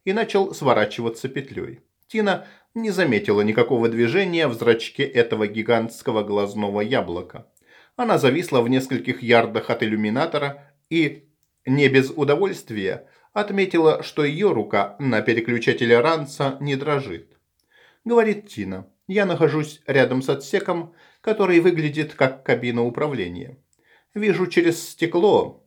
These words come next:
если, конечно, это стекло, компенсационное кресло и пульт управления. Посторонний должен иметь человекообразный вид. Двигательный отсек еще слишком горячий, чтобы подобраться к нему.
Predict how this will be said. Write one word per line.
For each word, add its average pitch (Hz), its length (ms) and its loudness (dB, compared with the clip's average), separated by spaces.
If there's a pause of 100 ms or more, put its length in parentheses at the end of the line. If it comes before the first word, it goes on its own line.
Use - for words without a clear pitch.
(140)
если, 117 400 -4
конечно, 120 440 0
это 117 240 -2
стекло, 123 560 -8 (300)
компенсационное 170 1040 0
кресло 175 440 -2
и 170 180 -2
пульт 139 320 -4
управления. 123 760 -4 (400)
Посторонний 190 640 0
должен 143 400 2
иметь 135 420 0
человекообразный 131 1080 2
вид. - 380 -8 (680)
Двигательный 190 560 -2
отсек 175 360 -2
еще - 220 -2
слишком 143 440 -2
горячий, 139 480 2
чтобы 110 340 -2
подобраться 117 640 0
к - 80 -20
нему. 95 420 -10